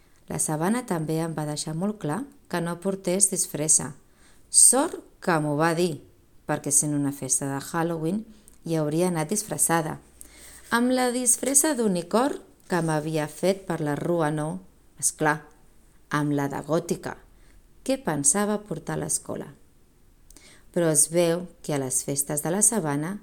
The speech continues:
no cola ni això. L'única cosa negativa d'anar a la festa de la Savannah era que no podia anar a la rua i la disfressa d'unicorn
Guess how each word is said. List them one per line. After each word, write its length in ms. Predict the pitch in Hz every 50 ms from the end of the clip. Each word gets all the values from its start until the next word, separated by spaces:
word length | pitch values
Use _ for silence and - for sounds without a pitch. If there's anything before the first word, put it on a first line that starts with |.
| - - - - - _ -
no 300 | 185 180 185 208 226 240 220 -
cola 320 | - 233 247 269 285 294
ni 160 | 269 254 233
això. 320 | 214 196 - - - 156 - - - - - - - - - _ - - - - - - - - - - - - - - - - -
L'única 400 | 233 262 285 302 277 285 190 165
cosa 300 | - - 165 151 156 151 151
negativa 640 | 151 147 151 147 147 - 214 214 208 175 160 123 127 - - - - - - - - - - - - _ -
d'anar 280 | - 156 147 143 147 147
a 60 | 151 156
la 40 |
festa 360 | 147 - 202 196 - - 170 151
de 80 | 139 139
la 140 | 139 139 -
Savannah 600 | - 160 151 156 165 175 170 160 156 170 - - -
era 200 | - 196 196 220 220
que 120 | 220 208 190
no 140 | 185 180 -
podia 400 | 190 180 180 185 180 180 185 185
anar 220 | 175 160 160 170
a 20 | 180
la 140 | 170 156 147
rua 380 | - 151 170 165 156 139 139 139 - - - - - - - _ - - - _ -
i 100 | - 165
la 120 | 156 143 139
disfressa 540 | 143 135 - - - - 160 160 - 196 180
d'unicorn 720 | 165 180 175 175 170 165 170 - 196 185 180 180 - -